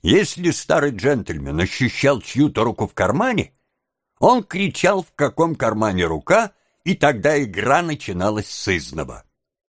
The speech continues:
Когда в эту игру сыграли много раз подряд, явились две молодые леди навестить молодых джентльменов. Одну из них звали Бет, а другую — Нэнси. У них были чрезвычайно пышные волосы,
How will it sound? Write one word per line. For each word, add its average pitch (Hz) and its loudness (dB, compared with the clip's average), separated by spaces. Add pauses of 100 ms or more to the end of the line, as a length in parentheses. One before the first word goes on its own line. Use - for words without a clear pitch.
(140)
Когда 78 0
в 113 2
эту 123 0
игру 131 0
сыграли 87 0
много 80 -2
раз 76 -2
подряд, 80 -2 (520)
явились 156 2
две 120 2
молодые 151 2
леди 95 0 (360)
навестить 110 0
молодых 107 0
джентльменов. 67 -4 (380)
Одну 98 2
из 196 -2
них 175 2
звали 78 -2
Бет, 65 -2 (120)
а 98 2
другую — 87 -2
Нэнси. 71 -4 (580)
У 123 4
них 196 4
были 190 2
чрезвычайно 120 0
пышные 78 -2
волосы, 170 0